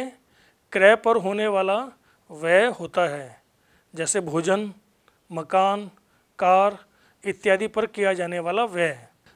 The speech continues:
दूसरा अवयव है सार्वजनिक अंतिम उपभोग व्यय। सार्वजनिक अंतिम उपभोग व्यय सरकारों द्वारा जनता को जो सेवाएं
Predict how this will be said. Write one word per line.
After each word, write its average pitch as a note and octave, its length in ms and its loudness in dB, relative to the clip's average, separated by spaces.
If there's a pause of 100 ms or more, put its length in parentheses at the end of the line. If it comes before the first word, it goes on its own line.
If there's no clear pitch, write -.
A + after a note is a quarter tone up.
(120)
दूसरा G3+ 460 2
अवयव G#3 340 2
है G3 160 0 (460)
सार्वजनिक G3 680 -4
अंतिम G3 540 -6 (240)
उपभोग F#3+ 540 -4 (200)
व्यय। D#3+ 340 -8 (800)
सार्वजनिक G#3 760 -2
अंतिम G#3 380 -6
उपभोग G3 600 -2
व्यय F#3+ 400 -4 (420)
सरकारों F#3+ 580 0
द्वारा G3 340 0 (580)
जनता F#3+ 400 0
को A#3 160 -2
जो A#3+ 140 -2
सेवाएं G#3+ 580 -4